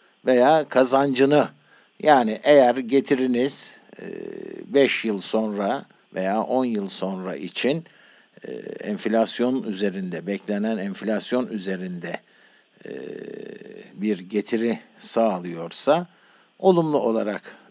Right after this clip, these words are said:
değerlendiriyor. Eğer getirinin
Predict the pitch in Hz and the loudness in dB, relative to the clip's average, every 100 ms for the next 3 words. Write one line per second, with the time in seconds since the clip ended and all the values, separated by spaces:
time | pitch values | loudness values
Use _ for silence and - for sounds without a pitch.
0 | - 107 101 98 95 92 90 95 113 151 | -6 -4 -4 -4 -6 -6 -8 -4 0 0
1 | 160 - - 139 110 120 143 - _ - | -2 -8 -4 0 2 0 -2 -12 _ -20
2 | _ 110 98 113 120 147 160 | _ -6 -4 -4 -4 -2 -4